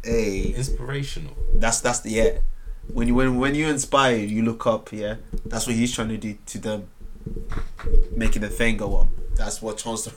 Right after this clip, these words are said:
Speaker 1: Rapper's doing with
Speaker 2: You
Speaker 1: his
Speaker 2: didn't
Speaker 1: music.
Speaker 2: need to elaborate. We got it. We got
Speaker 1: I'm
Speaker 2: it.
Speaker 1: just saying, you know, playing this jokey joke with Chance the Rapper. "Oh, he's a nice guy," and then bang.
Speaker 2: Because he is. We have no evidence to suggest
Speaker 1: We have no
Speaker 2: otherwise.
Speaker 1: evidence he said he's a nice guy.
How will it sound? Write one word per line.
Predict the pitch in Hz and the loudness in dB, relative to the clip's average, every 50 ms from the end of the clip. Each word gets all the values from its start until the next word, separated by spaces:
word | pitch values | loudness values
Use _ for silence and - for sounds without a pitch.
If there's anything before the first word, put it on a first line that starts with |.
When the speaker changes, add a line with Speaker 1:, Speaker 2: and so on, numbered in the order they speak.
| - | 2
Speaker 1:
Rapper's | - 151 147 147 - 123 110 - | 6 6 6 6 4 2 0 -2
doing | 113 - - - 127 110 101 101 101 | -2 -4 -2 -2 -2 -2 -2 -4 -6
with | 101 | -6
Speaker 2:
You | 101 104 | -8 -8
Speaker 1:
his | 92 | -6
Speaker 2:
didn't | 98 104 107 | -4 -4 -2
Speaker 1:
music. | 101 95 98 104 101 | -2 0 0 -2 -2
Speaker 2:
need | 95 | -4
to | 90 90 | -6 -8
elaborate. | 92 95 95 85 87 82 78 76 76 76 | -8 -8 -8 -8 -8 -8 -6 -6 -6 -6
We | 85 85 | -6 -6
got | - 117 101 87 | -4 -2 -2 -2
it. | - 76 76 - - - - - - | -2 0 2 2 2 4 2 2 0
We | - - - | 0 -2 -4
got | - - 110 | -4 -4 -2
Speaker 1:
I'm | 117 | -2
Speaker 2:
it. | 123 | 0
Speaker 1:
just | 127 117 - - | 2 2 2 4
saying, | 123 117 110 104 92 92 95 | 4 4 2 2 -2 -4 -6
you | 104 110 110 | -4 -2 0
know, | 110 107 107 | 0 0 0
playing | - 123 113 107 104 | 0 -2 -2 -2 0
this | 107 104 107 - - - - - | 0 2 2 2 4 4 4 4
jokey | - - 123 120 117 110 - 117 110 | 4 2 2 2 0 -2 -4 -6 -6
joke | 104 - 117 113 107 107 | -4 -4 -4 -4 -2 2
with | 110 107 | 4 4
Chance | - 113 104 - | 4 4 0 -2
the | - 107 | -4 -6
Rapper. | 107 123 - 156 | -6 -6 -6 -8
"Oh, | 165 | -6
he's | 190 202 196 - | -6 -6 -6 -6
a | 196 | -8
nice | 185 196 196 196 190 - | -8 -10 -10 -10 -10 -10
guy," | - 202 202 202 190 - | -12 -12 -12 -12 -12 -12
and | 151 147 | -10 -8
then | 139 123 113 | -8 -8 0
bang. | 110 - - 113 98 90 95 95 - | 4 4 4 4 2 -8 -14 -18 -18
Speaker 2:
Because | 127 135 180 185 185 | -14 -10 -10 -10 -10
he | - 269 | -8 -6
is. | 349 440 453 415 302 185 139 - - | -4 -4 -2 -2 -2 -2 -4 -6 -6
We | - 180 | -4 -4
have | 180 180 165 165 | -4 -4 -4 -4
no | 175 175 180 170 | -2 -2 0 0
evidence | 156 170 151 139 123 123 110 - - | -2 -2 -2 -4 -6 -6 -6 -8 -10
to | - 110 | -8 -8
suggest | - - - 127 120 110 - 110 | -8 -8 -8 -8 -8 -8 -6 -6
Speaker 1:
We | 110 | -6
have | 104 104 | -6 -4
no | 107 | -4
Speaker 2:
otherwise. | 107 107 73 104 104 | -4 -4 -4 -6 -6
Speaker 1:
evidence | 107 110 107 101 - | -6 -6 -8 -10 -10
he | 101 | -10
said | 98 - 104 101 - 95 | -10 -10 -10 -12 -12 -14
he's | 101 95 95 | -16 -16 -16
a | 101 | -16
nice | 101 98 95 - | -14 -16 -16 -18
guy. | - - - | -18 -18 -18